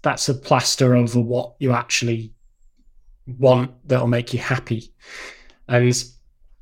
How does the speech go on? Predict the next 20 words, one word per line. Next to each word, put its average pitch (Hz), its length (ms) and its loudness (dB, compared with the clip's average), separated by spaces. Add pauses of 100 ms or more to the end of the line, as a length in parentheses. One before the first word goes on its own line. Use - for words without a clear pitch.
(160)
so - 180 4
I've 165 180 4
set, - 220 0
I 147 220 2
set 147 260 2
myself 123 520 2 (220)
financial 147 600 2
targets 123 440 -2
loosely. 123 680 -2 (180)
They 120 120 0
are 120 460 0
loose. 120 500 -6 (360)
And 131 300 2
it's 139 200 -4
not 156 260 2
a - 40 -6
target, 127 600 0
it's 131 240 -2
a 127 140 -2
minimum. 120 560 2